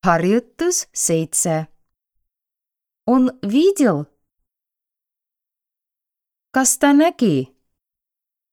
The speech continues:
Медведь главный герой этой книги.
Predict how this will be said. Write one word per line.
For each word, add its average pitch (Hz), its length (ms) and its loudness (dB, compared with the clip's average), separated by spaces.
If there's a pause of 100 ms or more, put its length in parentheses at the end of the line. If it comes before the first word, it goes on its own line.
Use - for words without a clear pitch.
(600)
Медведь 170 800 -2 (120)
главный 165 600 0
герой 143 680 -2
этой 156 380 -4
книги. 139 720 -6